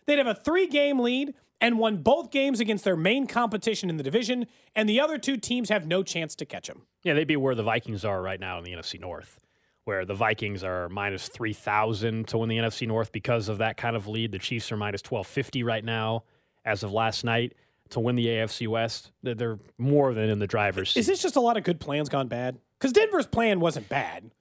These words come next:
Speaker 2: No, it made
Speaker 1: It just
Speaker 2: sense.
Speaker 1: failed miserably. What the hell ha-, the Chargers is the one that still is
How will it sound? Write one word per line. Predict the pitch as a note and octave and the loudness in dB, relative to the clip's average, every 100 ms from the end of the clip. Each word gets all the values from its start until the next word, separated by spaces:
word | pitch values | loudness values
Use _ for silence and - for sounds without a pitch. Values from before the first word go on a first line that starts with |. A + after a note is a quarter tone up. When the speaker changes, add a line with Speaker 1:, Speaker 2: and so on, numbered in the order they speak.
| - | 0
Speaker 2:
No, | D4 B3 | 2 2
it | G3+ | 2
made | A#3 | 2
Speaker 1:
It | G3 | 4
just | A#3 | 2
Speaker 2:
sense. | A3 G3+ | 2 4
Speaker 1:
failed | E4+ A#3 F#3 E3 | 4 4 0 0
miserably. | G#3+ D#3+ C#3+ A#2 - | 0 2 -2 -2 -2
What | A3 - | 0 4
the | C4 | 4
hell | C#4 | 4
ha-, | C4+ C#4 | 2 0
the | G3+ | -2
Chargers | - G#4+ A4 F#3 C3+ | 4 4 4 -2 -6
is | C#3+ | -4
the | C#3+ | 0
one | E3 | 0
that | D3+ B2+ | 0 -4
still | - F3 D3+ | -2 0 0
is | C#3 - | -4 -10